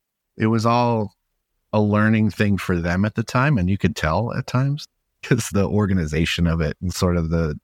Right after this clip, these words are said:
execution of it wasn't always perfect, but it was fascinating. And that kind of stuff is just gonna continue to happen, right?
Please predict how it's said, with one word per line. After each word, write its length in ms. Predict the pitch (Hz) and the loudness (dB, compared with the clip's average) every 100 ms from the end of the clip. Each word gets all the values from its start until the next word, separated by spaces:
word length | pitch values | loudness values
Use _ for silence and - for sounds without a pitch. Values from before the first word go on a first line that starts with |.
| - | -2
execution 680 | 95 - 82 - 85 - 80 | -2 -2 -4 -2 -2 0 -2
of 100 | 80 | -2
it 120 | - | 0
wasn't 300 | 90 82 80 | 0 0 -4
always 240 | 73 69 | -8 -12
perfect, 520 | - 127 120 69 - _ | -4 -2 -2 -6 -12 _
but 300 | 92 87 - _ _ _ _ _ _ _ _ - | -6 -6 -8 _ _ _ _ _ _ _ _ -2
it 100 | 143 | 2
was 160 | 151 - | 2 2
fascinating. 640 | 180 214 - 80 76 76 | 2 2 0 -4 -4 -4
And 300 | - 104 98 - - _ - | -2 0 0 -6 -18 _ -4
that 260 | 107 147 | 0 0
kind 160 | - 165 | 0 -4
of 60 | 151 | 0
stuff 260 | 143 - | -2 -4
is 60 | - | -4
just 200 | 123 - | -4 0
gonna 160 | 127 | 0
continue 500 | 110 110 - 110 113 | 2 0 2 2 2
to 120 | 101 90 | 2 0
happen, 380 | 90 82 62 - _ _ _ | -2 -2 -8 -20 _ _ _
right? 280 | 82 85 - | -4 -4 -4